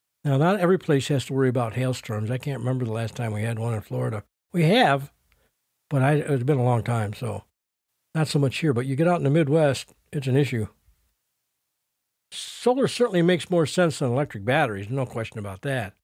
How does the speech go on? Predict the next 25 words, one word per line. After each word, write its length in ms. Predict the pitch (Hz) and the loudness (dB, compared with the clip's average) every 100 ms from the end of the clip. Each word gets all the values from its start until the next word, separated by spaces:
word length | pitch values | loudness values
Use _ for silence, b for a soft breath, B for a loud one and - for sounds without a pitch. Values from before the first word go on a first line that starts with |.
| _ _ _ | _ _ _
You 80 | 165 | 2
know, 60 | 160 | 4
they're, 160 | 165 | 4
they've 160 | 165 170 | 4 2
been 80 | 160 | 4
talking 320 | 185 208 170 | 2 2 4
a 40 | |
lot 200 | 160 156 | 4 4
lately 300 | 156 170 147 | 2 0 2
about 360 | 135 131 127 - | 2 2 0 -2
trucks 540 | - 214 165 - - _ _ _ _ | 0 0 0 -8 -20 _ _ _ _
and 120 | 135 131 | -2 2
how 100 | 156 | 4
they're 100 | 143 | 4
gonna 160 | 143 | 4
move 200 | 147 151 | 4 2
the 80 | 143 | 2
trucking 420 | - 196 - 180 | 2 0 2 2
industry 460 | 139 120 113 - 110 | 4 2 -2 -4 -4
and 80 | 107 | -2
that 80 | |
they're 100 | 135 | -4
gonna 140 | 123 117 | -2 0
mandate 560 | 120 139 143 117 104 | 2 4 2 2 0
it. 180 | 95 - | -4 -12